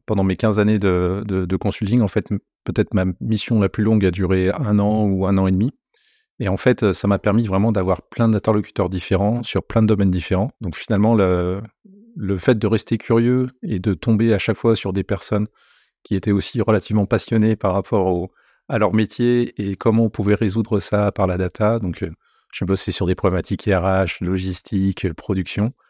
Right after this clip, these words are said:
Donc, euh, voilà, un peu comme pour, euh, comme pour la data, finalement, le fait de pouvoir toucher un petit peu à tout, euh, découvrir à chaque fois des nouvelles missions, des nouveaux challenges,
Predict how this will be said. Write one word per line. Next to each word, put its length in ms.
Donc, 200
euh, 380
voilà, 240
un 140
peu 100
comme 140
pour, 220
euh, 280
comme 140
pour 100
la 80
data, 300
finalement, 320
le 80
fait 160
de 100
pouvoir 240
toucher 260
un 60
petit 160
peu 160
à 60
tout, 240
euh, 400
découvrir 500
à 60
chaque 200
fois 180
des 80
nouvelles 280
missions, 320
des 100
nouveaux 240
challenges, 460